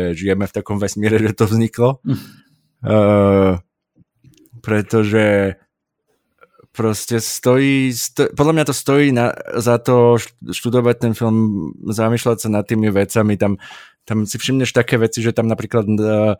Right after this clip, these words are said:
Speaker 1: sú na konci ako keby je, jak si ho-, jak sme hovorili, že to mal byť horor, alebo že sa rozprávali so
Speaker 2: Mhm.
Speaker 1: Spikeom Jonzeom, že to bude horor, tak tam ako keby je nejaká zombie apokalypsa, že, alebo niečo takéto sa tam zdá, že je, alebo nejaká apokalypsa, že tam sú fakt mŕtve tela, že v tom New Yorku už na konci, že tam vlastne sa úplne rozpadá ten skutočný New York okolo toho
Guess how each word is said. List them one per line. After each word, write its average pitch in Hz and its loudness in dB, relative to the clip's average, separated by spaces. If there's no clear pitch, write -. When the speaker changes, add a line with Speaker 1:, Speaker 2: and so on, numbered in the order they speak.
Speaker 1:
sú 110 -2
na 110 0
konci 120 0
ako 113 0
keby 113 -2
je, 110 4
jak - -10
si - 0
ho-, 110 0
jak 110 0
sme 120 0
hovorili, 117 4
že 110 2
to - -2
mal 110 2
byť 107 0
horor, 113 4
alebo 101 0
že 101 -2
sa - -4
rozprávali 107 -2
so 101 -4
Speaker 2:
Mhm. 101 -6
Speaker 1:
Spikeom 107 -2
Jonzeom, 104 -4
že 101 -2
to 101 -6
bude 101 -4
horor, 107 2
tak 98 -6
tam 101 -4
ako 95 -10
keby 101 -2
je 101 2
nejaká 104 0
zombie 117 2
apokalypsa, 110 2
že, 98 0
alebo 95 0
niečo 107 0
takéto 117 0
sa 107 -4
tam 107 0
zdá, 98 2
že 104 2
je, 104 4
alebo 98 0
nejaká - -2
apokalypsa, 104 0
že 92 -6
tam 98 -6
sú 95 -10
fakt 98 -4
mŕtve 98 -2
tela, 104 0
že 92 -4
v 92 -4
tom 92 -8
New 92 -6
Yorku 95 -4
už - -12
na 95 -4
konci, 101 -6
že 92 -6
tam 95 -2
vlastne 98 -2
sa 98 -4
úplne 101 -4
rozpadá 101 -2
ten 98 -8
skutočný 104 -6
New 101 -2
York 98 0
okolo 98 -4
toho 101 -4